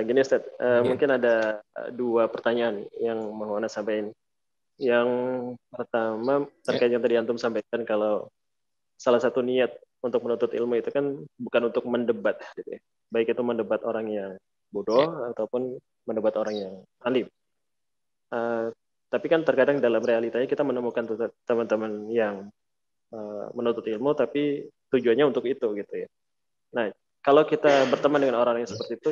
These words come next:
Speaker 1: cara mungkin dari Ustadz gitu, cara kita bisa menyampaikan ke orang-orang yang seperti itu kalau sebenarnya itu nggak bagus mendebat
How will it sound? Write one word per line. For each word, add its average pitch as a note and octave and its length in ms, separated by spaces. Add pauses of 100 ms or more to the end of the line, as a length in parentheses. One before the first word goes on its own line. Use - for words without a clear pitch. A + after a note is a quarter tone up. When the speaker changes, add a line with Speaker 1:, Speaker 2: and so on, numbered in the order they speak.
Speaker 1:
cara B2 300 (1120)
mungkin C#3 240
dari B2 280
Ustadz A#2+ 280
gitu, A2+ 320
cara B2 240
kita C#3 160
bisa B2+ 240
menyampaikan A#2 480
ke G#2+ 200 (1000)
orang-orang A#2 440
yang A2+ 60
seperti A2+ 380
itu C#3+ 280
kalau B2+ 400 (2000)
sebenarnya C3+ 360
itu G3+ 120
nggak A#2+ 180
bagus B2+ 300
mendebat G#2+ 360